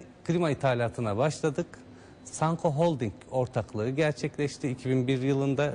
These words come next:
Çünkü bizim için müthiş bir şeydi. Genç mühendislere bir holding tarafından ortaklık teklifi geliyor ve büyük hissedarımız oluyor. En azından finans sorunu bitiyor. Ondan sonra on bir yıl boyunca hayallerimizi gerçekleştirdik. Yani bir milyon T L ile başladığımız ciro yolculuğumuz şu an yedi yüz milyonlarda.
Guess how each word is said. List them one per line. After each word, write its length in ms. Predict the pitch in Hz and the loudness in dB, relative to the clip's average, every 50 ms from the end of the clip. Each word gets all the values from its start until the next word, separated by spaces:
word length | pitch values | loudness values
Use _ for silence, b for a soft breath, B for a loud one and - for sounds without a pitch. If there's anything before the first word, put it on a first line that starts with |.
| - - | -6 -10
Çünkü 320 | - - 110 113 117 113 117 | -10 -8 -6 -4 -4 -2 -2
bizim 240 | 120 113 123 120 113 | -2 0 2 0 0
için 220 | 104 - - 131 | 0 0 0 0
müthiş 420 | 131 131 123 - - 120 - - | 2 0 0 -2 -4 -4 -4 -6
bir 60 | - 104 | -10 -6
şeydi. 440 | - 117 104 101 101 104 101 95 104 107 | -2 -2 -2 0 0 0 -2 -2 0 0
Genç 300 | 120 123 120 - - 127 | 0 0 0 -2 -2 0
mühendislere 640 | 117 110 101 101 92 - - - 107 107 127 120 | 0 2 2 0 -2 -4 -2 -2 0 0 0 0
bir 60 | 127 127 | 0 -2
holding 420 | - - 127 127 110 113 104 - | 0 0 0 0 0 -2 -4 -2
tarafından 540 | - 113 107 101 - - 110 104 101 101 104 | 0 0 2 2 0 -2 -2 -2 0 0 0
ortaklık 680 | 107 113 107 - - 113 - - 131 123 - - - | 0 -2 0 0 -2 -4 0 -2 -2 -2 -2 -4 -2
teklifi 400 | - 135 123 - 143 123 - 143 | -2 -2 -2 -2 -6 -2 -2 0
geliyor 440 | 131 139 139 131 131 139 143 147 151 B B B B B B - | 2 2 0 2 2 2 2 2 0 B B B B B B -4
ve 180 | 110 104 113 | -4 -2 0
büyük 160 | 127 135 127 | 0 0 0
hissedarımız 760 | - - 117 - - 123 104 113 117 113 110 113 120 120 - 139 | -2 -6 -8 -4 -2 -2 0 2 2 2 2 0 -2 -2 -2 -2
oluyor. 240 | 131 117 143 120 | -2 0 0 0
En 60 | 131 131 | 2 2
azından 300 | 127 110 110 123 123 - | 2 2 2 0 0 0
finans 380 | - 135 123 131 139 135 - | 0 2 2 2 2 2 0
sorunu 400 | - - 127 117 110 110 107 98 | 0 0 0 2 2 0 0 0
bitiyor. 360 | 104 98 - - 120 131 143 139 B B B B B B B | 0 -2 0 0 -2 -2 -2 -2 B B B B B B B
Ondan 220 | - 147 156 165 165 | 0 2 2 2 2
sonra 180 | - - 135 | 2 0 0
on 240 | 123 147 175 185 175 | 2 2 2 2 2
bir 100 | 151 127 | 0 0
yıl 260 | 123 127 123 120 113 | 0 0 0 0 0
boyunca 320 | 113 120 123 127 - 151 131 | 0 0 0 2 0 2 4
hayallerimizi 840 | 127 127 123 123 123 120 123 120 123 127 123 117 117 127 117 95 - | 4 4 4 4 2 2 2 2 2 2 2 2 2 0 0 2 2
gerçekleştirdik. 960 | 113 101 95 - - 104 - - 107 104 - - - 113 107 107 - - - - | 0 0 0 -2 -4 -6 -6 -2 -4 -4 -4 -2 -2 -4 -2 -2 -4 -4 -2 -2
Yani 220 | 110 104 110 107 | 0 0 2 2
bir 140 | 131 156 151 | 2 2 2
milyon 400 | 160 151 135 127 131 127 123 113 | 2 2 2 2 2 2 0 0
T 300 | - - 127 123 120 120 | 0 2 2 2 4 4
L 20 | |
ile 320 | 143 143 123 110 107 95 98 | 2 2 2 0 0 0 0
başladığımız 640 | 104 98 - - 104 101 110 104 104 92 - - | 0 -2 0 -4 -4 -2 0 0 0 -2 -2 0
ciro 240 | - 123 123 135 127 | 0 2 2 4 2
yolculuğumuz 540 | 127 120 117 107 104 117 113 120 135 147 143 | 4 2 2 0 0 -2 0 0 0 0 0
şu 120 | - - | 0 0
an 100 | 127 131 | 0 2
yedi 280 | 131 123 120 120 117 131 | 2 2 2 2 2 0
yüz 180 | 127 110 107 110 | 0 0 0 0
milyonlarda. 720 | 107 92 101 101 95 98 101 101 95 92 90 - 127 | 0 0 0 0 0 0 2 2 2 0 0 -2 -4